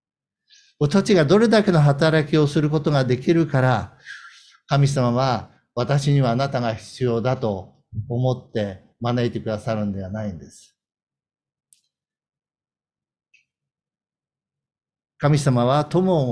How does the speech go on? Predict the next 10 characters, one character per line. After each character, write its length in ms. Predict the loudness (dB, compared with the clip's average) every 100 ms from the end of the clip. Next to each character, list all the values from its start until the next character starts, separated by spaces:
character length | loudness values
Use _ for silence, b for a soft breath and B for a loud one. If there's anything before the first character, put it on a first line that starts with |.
| -4
求 120 | -6
め 160 | -8
て 120 | -10 -16
い 20 |
る。 180 | -20 _ _ _ _ _ _ _ _ _ _ _ _ _ _ _ _ _ _ _
僕 120 | -10 -2
た 140 | -2
ち 100 | 0
一 220 | -2
人 60 | 0